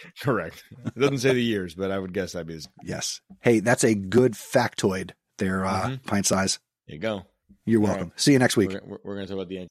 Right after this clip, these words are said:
Speaker 2: Earmuffs. It's gonna get rough, kid.
Speaker 1: He, he's, he's the one. He, I think he's worse than me. I'll be honest with you.
Speaker 2: Is the sky
Speaker 1: He said
Speaker 2: falling
Speaker 1: that
Speaker 2: for, uh, Chicken Little over there?
Speaker 1: Uh, the sky is down. He's, he's already got the Yankees missing the playoffs, and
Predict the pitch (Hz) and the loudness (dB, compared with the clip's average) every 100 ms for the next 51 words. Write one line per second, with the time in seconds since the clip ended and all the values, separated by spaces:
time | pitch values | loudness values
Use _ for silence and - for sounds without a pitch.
0 | _ _ 135 110 95 - - _ _ - | _ _ 4 6 4 2 -6 _ _ -2
1 | - 101 104 98 85 101 87 - 104 _ | 2 4 4 2 0 0 -2 -6 -20 _
2 | 107 110 110 123 117 - - _ 151 185 | -10 -8 -2 -2 -4 -8 -20 _ -4 -2
3 | 131 113 110 123 135 117 117 143 165 117 | 0 0 -2 -6 -6 -6 -2 -2 -2 -2
4 | 117 123 139 180 135 - _ _ - 117 | -2 -4 -6 -6 -8 -10 _ _ -6 2
5 | 156 135 90 87 76 69 _ _ - 120 | 2 2 -4 -8 -10 -14 _ _ 0 2
6 | 98 - 107 101 113 107 113 104 107 107 | 2 2 4 4 6 6 4 4 6 8
7 | 104 - 131 117 131 143 147 156 151 _ | 6 4 2 4 8 8 8 6 6 _
8 | _ _ _ 120 - 127 - 190 127 104 | _ _ _ -8 -6 -6 0 4 4 2
9 | 135 110 67 113 143 135 151 120 107 95 | 0 -2 -4 -6 -4 0 2 2 2 -2
10 | 98 95 92 101 101 95 104 101 80 98 | -6 -6 -6 -6 -6 -6 -6 -8 -10 -4
11 | 107 110 110 - 76 | -4 -2 -6 -10 -18